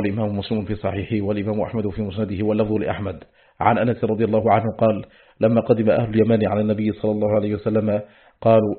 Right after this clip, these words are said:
'ابعث معنا رجلا يعلمنا كتاب ربنا والسنة.' قال: فأخذ النبي صلى الله عليه وسلم بيد أبي عبيدة رضي الله عنه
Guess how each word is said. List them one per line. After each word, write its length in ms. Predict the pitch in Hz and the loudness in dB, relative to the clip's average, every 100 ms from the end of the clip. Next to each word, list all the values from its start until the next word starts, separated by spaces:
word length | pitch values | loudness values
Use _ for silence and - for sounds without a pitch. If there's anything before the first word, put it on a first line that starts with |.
| 113 | -2
'ابعث 460 | 104 95 113 - | 2 2 0 -2
معنا 420 | 104 101 104 104 | -2 0 2 0
رجلا 400 | 98 107 107 104 | 0 0 0 0
يعلمنا 460 | 104 101 101 107 104 | 0 0 0 -2 -2
كتاب 420 | - 107 104 101 | -2 0 2 2
ربنا 400 | 104 104 104 104 | 2 0 0 0
والسنة.' 540 | 107 104 110 82 82 - _ _ _ - | 0 0 -2 -2 -4 -8 _ _ _ 2
قال: 180 | 113 | 4
فأخذ 400 | 98 101 110 117 | 4 2 2 2
النبي 360 | 107 104 104 110 | 2 2 0 -2
صلى 200 | - 107 | -2 -2
الله 260 | 98 107 104 | -2 0 0
عليه 140 | 107 | 0
وسلم 340 | 101 113 104 | 0 0 0
بيد 340 | 98 110 107 107 101 104 - | 0 2 2 0 -2 -4 0
أبي 240 | 120 110 107 | 0 2 2
عبيدة 460 | 107 110 90 87 - _ - | 4 4 2 -6 -10 _ 0
رضي 160 | 113 110 | 2 4
الله 280 | 107 107 90 | 4 2 0
عنه 180 | - | -6